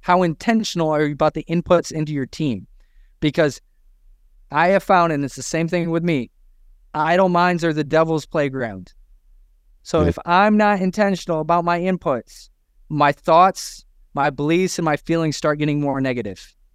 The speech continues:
Speaker 1: So that's when you plug back into podcasts. That's when you start plugging into positive mentors. That's when you start plugging into masterminds,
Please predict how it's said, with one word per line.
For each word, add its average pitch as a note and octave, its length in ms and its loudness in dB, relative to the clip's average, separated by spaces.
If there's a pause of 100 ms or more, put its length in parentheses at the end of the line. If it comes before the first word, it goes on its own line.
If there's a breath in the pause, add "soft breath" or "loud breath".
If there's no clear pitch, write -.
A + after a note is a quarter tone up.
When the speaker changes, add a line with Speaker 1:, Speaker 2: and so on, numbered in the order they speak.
(1040)
Speaker 1:
So C#3 500 0
that's D3+ 320 0
when E3 120 0
you D#3 80 -2
plug D3+ 280 -2
back D3 220 0
into D3+ 200 -4
podcasts. C3 520 -4
That's C3+ 200 -6
when D#3 120 -2
you D3+ 40 -2
start D3 300 -2
plugging D3 380 0
into C#3 560 -4 (260)
positive C3+ 420 -2
mentors. B2+ 480 -4
That's C#3 200 -2
when D#3+ 80 -2
you D3 60 -2
start C#3+ 240 -2
plugging C#3+ 360 -2
into C#3+ 320 -4
masterminds, A#2 880 -6